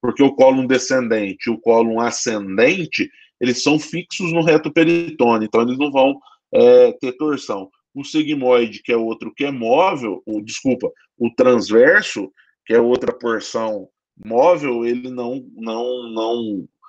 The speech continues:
acarreta essa volvulação, tá?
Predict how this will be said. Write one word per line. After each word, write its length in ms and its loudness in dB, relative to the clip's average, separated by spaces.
acarreta 720 2
essa 440 2
volvulação, 1200 -8
tá? 300 -2